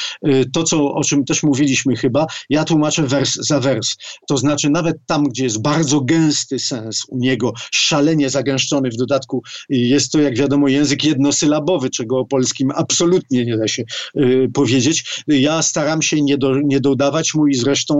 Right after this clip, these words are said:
udaje się to czasem, choć krwi się trochę poleje przy tym zawsze. Jakia-, jakaś ofiara tutaj pada. Ym, y, tłumaczyć tak, żeby nie dodać mu ani jednego wersa. Po prostu,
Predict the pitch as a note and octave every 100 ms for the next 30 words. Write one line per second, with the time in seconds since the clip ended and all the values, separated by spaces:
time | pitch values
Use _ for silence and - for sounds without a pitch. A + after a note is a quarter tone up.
0 | D3+ D#3+ E3 E3 D3 D3+ E3 C#3+ - C3+
1 | - C#3 - D#3+ - - - D#3 - C3
2 | - D3+ E3+ D#3 - - - F#3 F3+ F#3
3 | E3 E3+ F#3 F3 C3 A2+ - - A#2 -
4 | - A#2+ A2+ - C#3 D3 D3+ C3 D3 -
5 | - C#3+ - D3+ B2+ A2+ B2 B2+ A#2+ A#2+
6 | B2+ D#3 - - - - C3+ C#3 C#3 C#3
7 | C3+ C3+ C3+ C#3+ C#3+ C3 - C3+ C#3 D3
8 | - E3+ - - - - D3 C#3 C#3+ C#3
9 | C3+ B2 C#3 C#3 - C#3 C3+ - E3 D3+
10 | D3 C#3 A#2 C3 A#2 B2 B2 - - C3
11 | A#2+ C#3 B2+ C#3+ D#3+ D3